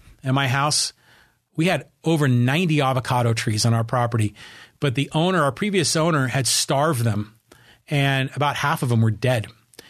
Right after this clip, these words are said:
Uh, so we had to just hack 'em away and give our property a haircut. But now it's all coming back, and it's great. You know, it's just, you have to kinda do a purge, a cleanse,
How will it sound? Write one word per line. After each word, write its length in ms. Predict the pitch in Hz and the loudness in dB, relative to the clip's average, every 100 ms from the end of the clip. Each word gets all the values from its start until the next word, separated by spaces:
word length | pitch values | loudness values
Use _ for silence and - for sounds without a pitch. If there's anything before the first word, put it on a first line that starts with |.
| - - _ - | -20 -20 _ -6
Uh, 160 | 117 113 | -2 -2
so 160 | - | 0
we 120 | 147 | 0
had 160 | 214 139 | 2 0
to 80 | 120 | 0
just 360 | 131 - - _ _ _ - | 0 -2 -4 _ _ _ -10
hack 320 | - 151 151 | -4 -2 0
'em 100 | 135 | 0
away 360 | 120 127 107 - - _ - - - - - | 2 2 -2 -6 -18 _ -6 -6 -8 -18 -4
and 520 | 139 131 127 123 117 | -2 0 0 -2 -2
give 180 | 147 139 | -2 0
our 140 | 127 | -2
property 440 | 117 143 139 139 117 | -2 -2 0 0 0
a 80 | 104 | 0
haircut. 540 | 135 151 - 110 - _ _ _ _ _ - | 0 0 0 -2 -4 _ _ _ _ _ -6
But 120 | 127 | 0
now 200 | 147 196 | 0 0
it's 140 | 190 | 0
all 100 | 196 | 0
coming 320 | - 190 190 123 | 0 0 0 2
back, 440 | 123 160 107 - | 0 -2 -4 -2
and 100 | 139 | 0
it's 100 | 123 | 0
great. 500 | - 165 135 - - | 0 0 -2 -4 0
You 80 | 135 | 2
know, 140 | 135 | 2
it's 140 | 131 170 | 0 0
just, 200 | - - - - - | -2 -4 -14 -20 -10
you 120 | 139 160 | -2 -2
have 100 | 165 | -2
to 80 | |
kinda 260 | - 160 151 | -2 0 0
do 200 | 131 151 | 2 0
a 60 | 120 | 0
purge, 540 | - 165 156 127 110 | -2 0 0 0 -2
a 40 | |
cleanse, 760 | 113 - 156 156 123 110 113 | -4 -2 0 2 2 2 0